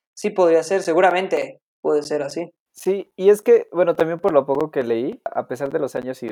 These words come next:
Speaker 2: de lo poquito que, que leía, o sea, que la película dé como nuevas interpretaciones y, y, y, y, y que sí vayas descubriendo como que más cosas conforme más la vas viendo, pues sí te das cuenta que Kubrick al final como que deja estos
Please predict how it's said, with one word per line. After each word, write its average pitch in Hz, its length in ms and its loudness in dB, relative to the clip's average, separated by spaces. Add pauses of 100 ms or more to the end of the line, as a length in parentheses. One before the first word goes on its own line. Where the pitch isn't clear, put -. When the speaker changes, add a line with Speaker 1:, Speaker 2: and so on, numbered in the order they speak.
Speaker 2:
de 127 200 -8
lo 110 100 -8
poquito 120 380 -10
que, 107 240 -4 (600)
que 131 140 0
leía, 120 300 4
o - 20 -2
sea, 131 120 -6
que 123 100 -4
la 123 100 -2
película 127 400 -2
dé 123 140 -6
como 127 180 -4
nuevas 120 320 -4
interpretaciones 110 960 -8
y, 101 120 -8 (100)
y, - 220 -16
y, - 240 -18
y, 120 320 -12 (680)
y 135 120 -4
que 139 120 4
sí 147 140 -2
vayas 147 280 4
descubriendo 127 420 -4
como 120 200 -6
que 117 80 -6
más 120 240 -6
cosas 123 300 -2
conforme 113 460 -8
más 120 300 -2
la 131 120 0
vas 120 180 0
viendo, 120 520 -2 (500)
pues 131 140 -2
sí 139 60 -2
te 151 120 2
das 147 180 6
cuenta 139 300 0
que 113 140 -8
Kubrick 131 280 0
al 123 120 2
final 117 260 -8
como 120 240 -8
que 117 100 0
deja 117 560 0
estos 117 880 -2